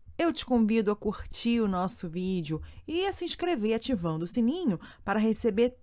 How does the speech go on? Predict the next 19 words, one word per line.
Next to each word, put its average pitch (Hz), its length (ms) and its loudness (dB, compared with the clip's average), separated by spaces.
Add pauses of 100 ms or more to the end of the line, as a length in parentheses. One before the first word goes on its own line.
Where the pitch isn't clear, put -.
(100)
todas 254 560 2
as 240 220 0
notificações 269 920 0
dos 202 220 -2
vídeos 277 340 -2
novos. 151 500 -4 (420)
Ah, 208 220 6 (140)
e 196 100 2
não 190 160 2
se - 80 -2
esqueça 220 400 0
de 208 80 -4
compartilhar 220 960 2
esse 208 220 0
vídeo 170 500 -4 (380)
nos 226 200 4
grupos 220 400 2
do 269 100 0
WhatsApp 220 680 -2